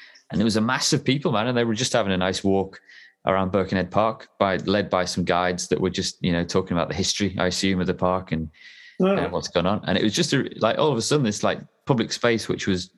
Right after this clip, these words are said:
Speaker 1: it was just me there when I got there almost, kind of had just come alive with a group of people outdoors with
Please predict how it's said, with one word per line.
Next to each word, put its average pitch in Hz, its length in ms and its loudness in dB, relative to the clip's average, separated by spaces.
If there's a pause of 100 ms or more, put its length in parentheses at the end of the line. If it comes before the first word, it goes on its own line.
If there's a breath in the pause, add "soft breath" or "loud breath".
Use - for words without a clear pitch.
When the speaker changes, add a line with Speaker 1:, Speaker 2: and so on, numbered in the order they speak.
(240)
Speaker 1:
it - 60 -4
was 87 100 -2
just - 200 0
me 98 180 2
there 135 200 0
when 87 100 -2
I 78 60 -2
got 90 160 -2
there 135 200 0
almost, 76 460 -4 (800 loud breath)
kind 85 160 0
of 82 80 -2
had 85 120 -4
just - 180 -4
come 104 140 2
alive 90 380 0
with 85 140 -4
a 85 60 -2
group 90 260 -2
of - 80 -12
people 90 540 -4
outdoors 78 720 -2
with - 160 -4